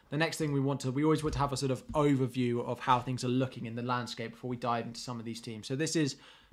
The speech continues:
next up is actually the attack. So the expected goals scored, or the X G of all the teams that we have so far this season.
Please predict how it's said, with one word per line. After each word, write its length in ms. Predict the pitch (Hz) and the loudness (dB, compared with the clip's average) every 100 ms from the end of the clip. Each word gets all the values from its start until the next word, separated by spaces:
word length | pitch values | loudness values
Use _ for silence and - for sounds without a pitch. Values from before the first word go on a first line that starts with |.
| - | -4
next 240 | 151 - | -4 2
up 160 | 147 135 | 2 2
is 100 | 131 | 0
actually 280 | 123 - 127 | -2 -2 0
the 140 | 131 | 0
attack. 360 | 127 147 180 - | 4 6 4 2
So 160 | 139 | -2
the 80 | 131 | -2
expected 420 | 127 - 156 139 | -4 -4 -4 -4
goals 420 | 135 131 127 120 - - _ - | 0 0 0 -4 -10 -20 _ -8
scored, 640 | - - 156 131 120 117 | -6 0 4 4 4 -2
or 280 | 131 120 117 - | -2 -4 -4 -10
the 160 | 139 131 | -6 -4
X 220 | 135 - | -4 -4
G 260 | 135 131 117 | -2 -2 -2
of 140 | 117 | -4
all 120 | 123 | -6
the 80 | 117 | -6
teams 320 | - 127 117 | -6 -6 -6
that 80 | 117 | -8
we 100 | 117 | -10
have 260 | 120 120 117 | -2 -2 -2
so 160 | 127 117 | -6 -6
far 480 | 123 117 113 117 - | -4 0 0 -2 -6
this 180 | 113 - | -8 -6
season. 500 | 123 117 120 113 | -4 -4 -6 -10